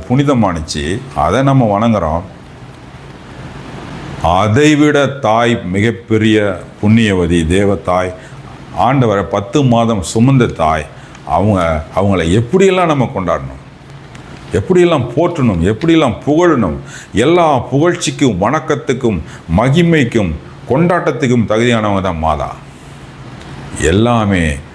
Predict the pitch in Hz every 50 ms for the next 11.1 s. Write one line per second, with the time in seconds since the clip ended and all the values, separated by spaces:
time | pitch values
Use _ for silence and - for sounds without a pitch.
0 | - - - - 78 87 85 80 76 71 - 85 90 95 95 87 73 82 78 -
1 | - - 90 95 117 117 - - - - - - - - - - - - - -
2 | - - - - - - - 78 82 90 90 73 - - 117 139 147 160 147 147
3 | 147 151 139 113 95 90 107 151 180 180 165 170 160 147 127 107 95 82 78 73
4 | 67 - - - - - 87 107 131 131 123 117 107 101 90 85 - - - 117
5 | - 151 139 123 107 101 95 90 80 - - 110 127 139 143 135 123 110 104 98
6 | 90 85 82 82 80 80 82 104 120 151 156 156 147 123 113 107 101 - 95 85
7 | 78 76 78 - - - - - - - - 143 165 185 180 170 156 135 123 101
8 | - 98 90 87 82 78 73 78 98 143 180 180 170 151 131 123 117 95 90 82
9 | 82 76 76 101 127 160 175 175 175 175 175 170 170 170 165 160 147 120 120 135
10 | 143 147 127 - - - 117 - - 120 110 101 92 90 92 98 95 92 87 85
11 | 82 80